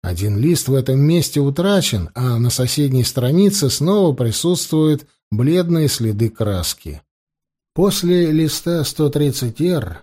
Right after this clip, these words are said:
не хватает одного листа с текстом Евангелия от Луки, глава первая, стихи с семнадцатого по тридцать третий. Изображение Иоанна также утрачено.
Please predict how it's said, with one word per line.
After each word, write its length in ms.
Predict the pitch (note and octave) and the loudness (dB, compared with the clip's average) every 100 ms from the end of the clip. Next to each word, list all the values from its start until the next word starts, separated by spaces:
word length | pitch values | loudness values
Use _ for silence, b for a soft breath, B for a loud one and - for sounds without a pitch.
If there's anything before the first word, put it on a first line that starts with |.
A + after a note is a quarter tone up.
| _ | _
не 160 | C#3+ D3 | -2 0
хватает 600 | E3+ E3 G#3 G#3 F#3 F#3 | -2 -2 -2 -2 -2 -2
одного 480 | E3+ F#3+ F#3+ D#3 | -2 0 0 0
листа 480 | G2+ F2+ - D#3+ F3+ | -2 -4 -6 -4 -2
с 140 | D#3 - | -4 -2
текстом 560 | F#3 F#3 - F3+ F3 | -2 -2 -2 -2 -2
Евангелия 1000 | F3 C#3 C#3+ C#3+ E3 D#3 D3 C#3+ D3 C#3+ | -2 0 2 2 0 0 0 2 2 2
от 220 | C3 C3+ C3 | 0 -2 -2
Луки, 560 | C3+ B2+ B2 G2+ D2+ - _ _ C3 | -2 -2 -4 -6 -8 -16 _ _ -6
глава 540 | B2 B2+ A#2+ G#2 E2 | -2 -2 -2 -4 -8
первая, 600 | - E3 F3+ F3 E3+ D#3 - _ _ | -2 0 2 0 -2 -4 -10 _ _
стихи 500 | - - D#3 A3 A3+ | -10 -4 -2 0 0
с 100 | A3+ | 0
семнадцатого 960 | - F3+ E3 E3+ E3+ - D3+ D#3 D#3 | 0 0 0 0 -2 -4 -4 -2 -2
по 220 | D3 F3+ F3+ | -2 -2 -2
тридцать 600 | D#3 C#3+ C#3+ - C3 B2 | -2 -2 -2 -4 -6 -4
третий. 600 | C3 A#2+ G2 F2+ D2+ - _ _ _ _ | -2 -2 -4 -12 -14 -20 _ _ _ _
Изображение 800 | G#2+ A#2 D3 E3 E3 G#3+ A3+ G#3+ G3+ D#3 | -10 -6 -4 -4 0 2 4 4 2 0
Иоанна 640 | D#3+ F3+ A3 A3 F#3+ A2+ | 0 2 2 4 4 2
также 560 | - C#3 F3 E3+ E3 F3+ | 0 0 0 0 -2 -2
утрачено. 1000 | D#3 D3 C#3 A#2+ F2 - D#2+ C#2+ C#2 | -2 -2 0 0 -2 -4 -6 -8 -10